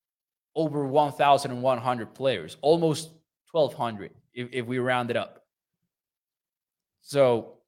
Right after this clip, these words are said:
you could see how a team could like a guy that maybe another coaching staff ended up cutting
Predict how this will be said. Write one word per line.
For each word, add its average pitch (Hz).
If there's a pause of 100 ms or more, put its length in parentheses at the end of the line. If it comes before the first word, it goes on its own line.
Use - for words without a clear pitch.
(100)
you 202
could 220
see 180
how 143
a 127
team 123
could 151
like 139
a 131
guy 120
that 107
maybe 123
another 117
coaching 120
staff 113 (380)
ended 123
up 117
cutting 117